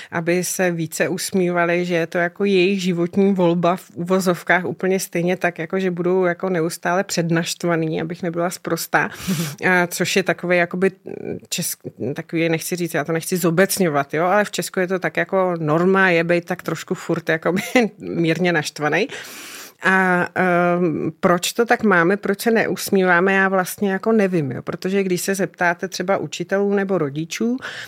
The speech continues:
tak o-, oni říkají, jako: „Já samozřejmě chci, aby moje dítě bylo šťastné.“ Jo? Prostě, a jak se pozná, že je šťastné? Tak šťastné se pozná podle toho, že se usmívá, ale pak je úplně běžný, že děti nosej,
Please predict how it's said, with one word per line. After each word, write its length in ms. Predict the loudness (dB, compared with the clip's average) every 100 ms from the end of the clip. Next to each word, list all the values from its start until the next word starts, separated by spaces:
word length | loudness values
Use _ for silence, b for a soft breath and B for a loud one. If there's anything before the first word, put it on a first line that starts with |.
| B -2
tak 220 | -2 0
o-, 460 | -2 -2 -2 -2
oni 200 | 0 0
říkají, 440 | -2 -6 -2 0 2
jako: 280 | 0 0 0
„Já 140 | 0
samozřejmě 540 | 0 -2 0 0 0
chci, 220 | -2 -2 0
aby 160 | 2
moje 220 | 2 2
dítě 280 | 0 -6 -4
bylo 200 | -2 -2
šťastné.“ 720 | -2 -4 -4 -4 -2 -2 -2 -6 B B B -2
Jo? 220 | -2 -2 -6
Prostě, 400 | -8 -2 0 0
a 100 | 0
jak 140 | -2
se 120 | -4 -4
pozná, 440 | -2 0 2 2
že 100 | 0
je 60 | -2
šťastné? 720 | 0 -2 -2 -4 -2 0 -2 B B B
Tak 200 | -6 -6
šťastné 500 | -6 -6 -6 -2 -2
se 120 | -4
pozná 360 | -6 -4 0 0
podle 320 | 0 -2 0
toho, 200 | 0 -2
že 180 | -2 -6
se 200 | -4 -2
usmívá, 580 | -2 -2 0 2 2 -2
ale 280 | -4 -6 -4
pak 240 | -8 -4
je 80 | -4
úplně 440 | -4 -2 2 2
běžný, 400 | 4 2 2 2
že 120 | 0
děti 260 | 0 0 2
nosej, 460 | 2 2 0 0